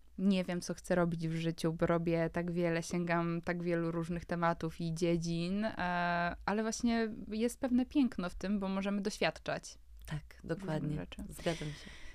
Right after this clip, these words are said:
Speaker 1: Słuchaj, jesteśmy w serii Więcej niż ciało, w której, e, bardzo zależało mi na tym, żeby skupić się na takich tematach, które udowadniają, że my,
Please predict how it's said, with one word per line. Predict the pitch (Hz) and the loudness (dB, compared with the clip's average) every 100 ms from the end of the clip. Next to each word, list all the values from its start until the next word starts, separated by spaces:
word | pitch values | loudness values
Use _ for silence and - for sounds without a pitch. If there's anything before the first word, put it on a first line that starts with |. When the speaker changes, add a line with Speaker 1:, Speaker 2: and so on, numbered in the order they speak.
| - - | -10 0
Speaker 1:
Słuchaj, | 269 233 | 4 6
jesteśmy | 233 302 330 | 4 2 -2
w | 349 | 0
serii | 277 247 233 | 2 4 4
Więcej | 240 247 247 | 2 2 4
niż | 233 - | 2 2
ciało, | 208 190 196 | 2 4 2
w | |
której, | - 214 208 214 214 214 208 - | -2 -2 2 2 2 2 0 0
e, | 202 196 | 0 0
bardzo | 196 226 233 | 0 -2 -2
zależało | 226 214 208 214 208 | -2 0 2 2 4
mi | |
na | 202 208 | 2 0
tym, | 208 | 0
żeby | 202 | -2
skupić | 202 - 208 - | -4 -8 -6 -4
się | 208 | 0
na | 196 190 190 190 | 2 4 4 2
takich | 196 202 | -2 -6
tematach, | - 190 196 - 196 202 - | -4 0 0 2 2 2 -4
które | - - 196 185 | -10 -2 0 2
udowadniają, | 190 190 190 196 190 202 190 | 2 2 0 0 0 0 0
że | 190 196 185 | 0 0 2
my, | 190 190 196 196 196 | 2 2 2 2 0